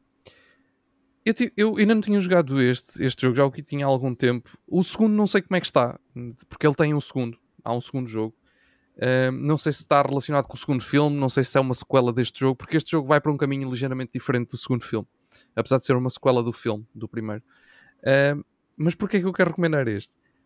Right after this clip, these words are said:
Porque o Spider-Man dois está aí à porta. Ah,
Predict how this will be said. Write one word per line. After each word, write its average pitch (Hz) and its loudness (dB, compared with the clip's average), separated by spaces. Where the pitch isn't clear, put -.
Porque - -4
o - 2
Spider-Man 196 2
dois 165 2
está 156 -2
aí 143 -2
à 135 0
porta. 113 -2
Ah, 139 4